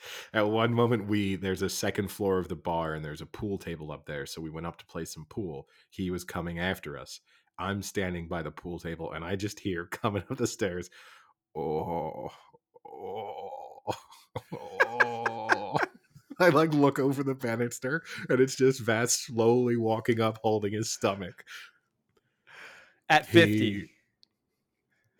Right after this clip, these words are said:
Speaker 1: At fifty, which in reality was probably sixty. Because they're not counting them out, and you're always getting a few extra. So he's probably really done sixty, and he didn't count them.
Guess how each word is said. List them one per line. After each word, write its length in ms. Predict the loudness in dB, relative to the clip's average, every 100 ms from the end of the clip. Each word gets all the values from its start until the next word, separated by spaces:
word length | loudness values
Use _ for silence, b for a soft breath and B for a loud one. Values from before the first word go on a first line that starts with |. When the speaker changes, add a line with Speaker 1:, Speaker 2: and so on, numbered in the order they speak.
| -6
Speaker 1:
At 140 | -2 2
fifty, 480 | 2 2 -2 -12 -16 _ _ _ 2
which 240 | 6 8
in 100 | 8
reality 480 | 10 10 8 8 6
was 140 | 4
probably 580 | 0 -4 0 2 2 0
sixty. 600 | -2 -4 -4 -8 -14 -16 _ _ _ _ -10
Because 520 | -4 0 0 -2 -10 -6
they're 200 | -2 0
not 220 | 0 -2
counting 360 | -4 -4 -4
them 100 | -10
out, 220 | -12 -14 -14
and 100 | -8
you're 140 | -4
always 220 | -4 -4
getting 200 | -8 -10
a 60 | -10
few 300 | -12 -12 -12
extra. 280 | -12 -14 -12
So 160 | -8
he's 120 | -8 -6
probably 500 | -2 0 0 -2 -4
really 400 | -4 -6 -6 -6
done 220 | -6 -6
sixty, 380 | -8 -8 -8 -8
and 100 | -6
he 80 |
didn't 300 | -4 -6 -6
count 280 | -10 -12 -12
them. 160 | -16